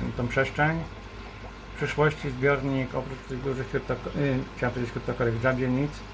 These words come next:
będzie miał, e, taki trawnik,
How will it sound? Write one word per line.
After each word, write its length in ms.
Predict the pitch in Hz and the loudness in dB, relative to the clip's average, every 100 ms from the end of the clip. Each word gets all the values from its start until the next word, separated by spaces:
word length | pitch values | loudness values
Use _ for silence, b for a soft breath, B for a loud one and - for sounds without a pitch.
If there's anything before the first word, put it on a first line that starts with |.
| - - - - - 135 | -14 -12 -12 -12 -10 -4
będzie 840 | 127 139 139 123 131 135 131 135 135 | 0 2 2 2 2 4 4 2 0
miał, 320 | 135 131 131 | 2 4 2
e, 60 | 135 131 127 123 120 123 120 | 0 -2 -2 -2 -2 -4 -2
taki 200 | 123 - | -4 -4
trawnik, 520 | - 135 131 131 131 | 6 6 6 2 0